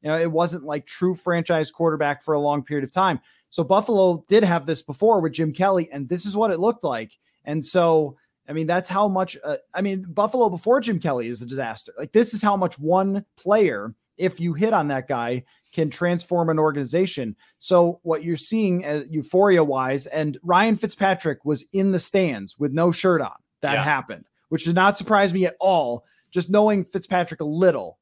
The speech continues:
Speaker 1: and how funny that guy is. But also, like, he loved Buffalo. It became really his home when he was there. Uh, yeah, I think that, um, th-, if you're a Vikings fan, you're looking at it with jealousy, saying, like, "That's what we want, is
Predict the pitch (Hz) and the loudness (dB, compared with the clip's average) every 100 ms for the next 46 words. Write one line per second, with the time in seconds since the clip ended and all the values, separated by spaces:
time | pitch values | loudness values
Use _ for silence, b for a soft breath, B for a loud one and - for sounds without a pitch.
0 | - 135 135 117 131 147 143 147 143 120 | -10 -8 -8 -12 -4 -2 0 -2 -4 -6
1 | 107 104 107 104 92 - 160 185 196 202 | -10 -10 -10 -10 -12 -4 2 4 2 2
2 | 175 151 b b 143 170 175 175 180 131 | 2 2 b b -8 -4 0 4 2 2
3 | 123 147 - 120 113 120 139 151 139 135 | -2 -4 -4 -8 -8 -10 -8 -6 -6 -6
4 | 131 123 120 139 143 127 123 120 110 156 | -6 -8 -8 -6 -4 -4 -6 -8 -4 -4
5 | 123 b b b b 180 175 170 _ - | -4 b b b b 0 0 0 _ -4
6 | 240 180 214 311 320 - 240 - 220 202 | -2 -2 -4 -4 -6 0 0 0 0 0
7 | 185 175 170 _ _ _ _ 165 175 - | 0 -4 -8 _ _ _ _ -16 -16 -16
8 | - 202 196 202 185 190 175 180 214 214 | -20 -10 -2 -2 2 0 2 0 -2 -6
9 | 185 170 165 160 160 156 147 147 147 147 | -4 -2 -2 -2 -2 -4 -2 -2 -4 -6
10 | 143 160 214 - 123 - 135 135 127 135 | -2 -2 -4 -6 -10 -8 -6 -6 -8 -6
11 | 131 135 156 160 156 180 202 - _ _ | -8 -4 -4 -2 0 0 -4 -6 _ _
12 | _ - 151 139 - | _ -4 -2 -2 -8